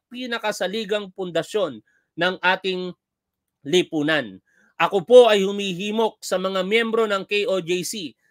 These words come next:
na kumilos ayon sa kanilang pananampalataya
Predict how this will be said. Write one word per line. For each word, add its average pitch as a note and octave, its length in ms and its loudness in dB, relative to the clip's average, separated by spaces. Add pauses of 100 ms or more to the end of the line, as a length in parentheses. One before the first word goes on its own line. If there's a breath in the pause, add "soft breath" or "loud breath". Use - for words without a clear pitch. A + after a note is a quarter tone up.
(140)
na G3 120 0
kumilos G#3+ 720 0
ayon F#3+ 280 0
sa - 160 -6
kanilang F#3 440 -4
pananampalataya E3+ 1080 -2